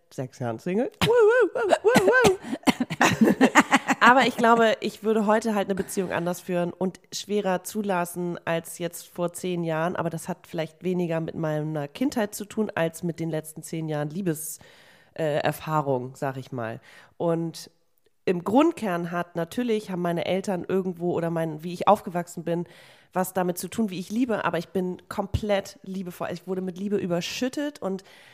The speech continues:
da gab es auch mal Streitereien und es gab auch Konflikte und es wurde diskutiert. Aber trotzdem glaube ich nicht, dass die dazu führen, dass ich, oder dass, dass,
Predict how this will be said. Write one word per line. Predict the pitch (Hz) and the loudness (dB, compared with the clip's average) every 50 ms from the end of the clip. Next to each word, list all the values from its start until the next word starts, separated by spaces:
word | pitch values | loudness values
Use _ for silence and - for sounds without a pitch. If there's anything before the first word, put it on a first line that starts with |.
| _ _ - | _ _ -6
da | 190 180 | -4 -2
gab | 190 190 202 - | -2 -2 -2 -2
es | 226 - | -4 -2
auch | - - 208 202 | 0 0 0 0
mal | 202 190 175 175 165 165 | 0 -2 0 0 -2 -4
Streitereien | - - - 180 180 175 175 185 - 185 180 208 247 175 | -6 -8 -6 -4 -4 -4 -4 -6 -6 -4 -2 -2 -2 -2
und | 214 202 - | -6 -6 -8
es | 180 180 - - - - - - | -10 -10 -10 -14 -16 -20 -14 -4
gab | - 190 190 202 - | 0 2 2 2 2
auch | - 170 - | 0 -4 -4
Konflikte | - 180 165 - - 196 226 - - - 262 262 254 | -6 -6 -8 -6 -6 -6 -6 -6 -6 -4 -2 -2 -2
und | 233 - 190 175 | -2 -4 -4 -6
es | 180 - - | -8 -10 -6
wurde | 175 190 180 175 | -4 -4 -4 -4
diskutiert. | 165 170 170 - - 170 160 - - - 214 233 277 311 339 - - - - - - - - _ _ _ _ _ _ _ _ _ _ _ _ _ _ _ _ _ _ | -6 -10 -12 -10 -12 -12 -12 -12 -12 -8 -6 -4 -2 -2 -4 -6 -10 -18 -20 -20 -20 -20 -20 _ _ _ _ _ _ _ _ _ _ _ _ _ _ _ _ _ _
Aber | - 170 190 185 190 185 | -4 -2 0 0 0 -2
trotzdem | - - - 202 196 - - 196 190 - | -2 -4 -4 -4 -4 -4 -4 -6 -6 -4
glaube | - 202 190 185 196 | 0 0 0 0 0
ich | 185 202 | -2 -2
nicht, | 208 208 202 - | -2 -2 -2 -4
dass | 190 185 - | -8 -8 -6
die | - 202 208 | -6 -4 -2
dazu | 185 190 185 190 - 196 | 0 0 0 -2 -4 -8
führen, | 180 - - 208 190 185 | -10 -4 -2 0 0 0
dass | 175 180 - | -2 -4 -6
ich, | - 196 180 - - - | -8 -10 -10 -8 -6 -4
oder | 196 185 185 | -2 0 0
dass, | 180 180 - - - | -2 -2 -6 -8 -8
dass, | 180 - - - | -8 -8 -8 -10